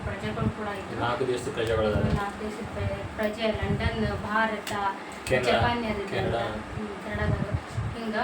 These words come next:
Speaker 1: ಒಂದ್ ನಾಲ್ಕೈದು ದೇಶದಾಗ, ದೇಶಕ್ಕೆ ಶಾಕ್ ಆಗೈತ್ರಿ ಇಂಥ ಒಂದು ವಿಮಾನ ದುರಂತ. ಯಪ್ಪ, ನೆನ್-, ನಂಗೆ ಅದು ವಿ-, ವಿಷಯ ಕೇಳ್-, ಕೇಳ್ತಿದ್ದಂಗನ ಅದ್ರ ವಿಡಿಯೋಸ್ ಎಲ್ಲ ಬಿಡ್ತಾರಲ್ರಿ, ಆ ವಿಡಿಯೋಸ್ ನೋಡಿ ಹೆಂಗೆ ಶಾಕ್ ಆಯ್ತು ಗೊತ್ತಾ ನನಗೆ. ಯಪ್ಪ,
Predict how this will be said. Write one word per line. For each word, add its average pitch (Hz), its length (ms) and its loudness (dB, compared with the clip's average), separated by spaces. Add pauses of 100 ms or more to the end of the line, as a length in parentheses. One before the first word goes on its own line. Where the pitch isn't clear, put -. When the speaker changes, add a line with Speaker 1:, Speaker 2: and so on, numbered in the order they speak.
Speaker 1:
ಒಂದ್ 214 120 0
ನಾಲ್ಕೈದು 214 360 0
ದೇಶದಾಗ, 220 600 0
ದೇಶಕ್ಕೆ 226 520 -6
ಶಾಕ್ 208 300 -4
ಆಗೈತ್ರಿ 202 380 -4
ಇಂಥ 214 260 -4
ಒಂದು 233 340 0
ವಿಮಾನ 208 360 0 (140)
ದುರಂತ. 196 340 -4 (540)
ಯಪ್ಪ, 214 260 -2
ನೆನ್-, 220 240 0
ನಂಗೆ 226 220 4
ಅದು 220 160 2
ವಿ-, 233 320 0
ವಿಷಯ 220 220 -2 (380)
ಕೇಳ್-, 262 300 0 (300)
ಕೇಳ್ತಿದ್ದಂಗನ 240 920 -2 (460)
ಅದ್ರ 226 260 4
ವಿಡಿಯೋಸ್ 233 540 2
ಎಲ್ಲ 277 200 2
ಬಿಡ್ತಾರಲ್ರಿ, 233 500 0
ಆ 208 100 4
ವಿಡಿಯೋಸ್ 247 380 0
ನೋಡಿ 240 180 -2
ಹೆಂಗೆ 226 400 0
ಶಾಕ್ 277 280 2
ಆಯ್ತು 269 140 -2
ಗೊತ್ತಾ 240 260 -2
ನನಗೆ. 220 440 0
ಯಪ್ಪ, 214 200 -6